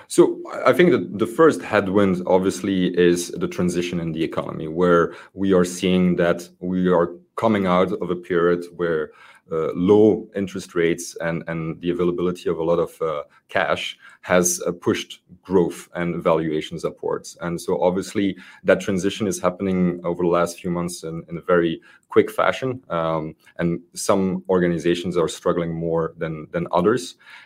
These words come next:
Um, so that is something that, uh, we are, are not necessarily perceiving in terms of our growth opportunities, but obviously the customers that we serve, uh, are affected. And so that's where I believe that,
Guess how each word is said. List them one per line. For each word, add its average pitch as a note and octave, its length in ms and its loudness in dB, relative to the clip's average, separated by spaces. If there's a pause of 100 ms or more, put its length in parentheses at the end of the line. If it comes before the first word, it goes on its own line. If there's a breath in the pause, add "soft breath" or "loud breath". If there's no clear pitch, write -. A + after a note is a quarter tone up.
Um, F2 280 0
so - 120 -4
that G2+ 140 8
is G2 180 4
something F#2 400 0
that, E2+ 220 -2 (180)
uh, - 80 -8
we F#2+ 480 -4 (280 loud breath)
are, F2+ 360 6
are G2+ 80 2
not A2 240 2
necessarily G2 720 0 (300)
perceiving G#2+ 560 -2
in F2+ 120 0
terms F#2+ 240 -2
of F2+ 200 0 (120)
our F2+ 120 4
growth F#2 400 2
opportunities, A2 760 -4
but F2 220 -8
obviously G2+ 360 0
the F2+ 120 -10 (220)
customers G#2+ 480 -2
that E2+ 200 -4
we E2 80 -14
serve, F2+ 460 2 (360 loud breath)
uh, F2+ 320 4
are F2+ 280 6
affected. - 500 -6
And F2 140 -8
so - 160 -8
that's F#2+ 360 0
where F#2 380 6 (260 loud breath)
I F2+ 120 0
believe F2 400 0
that, F2 200 -2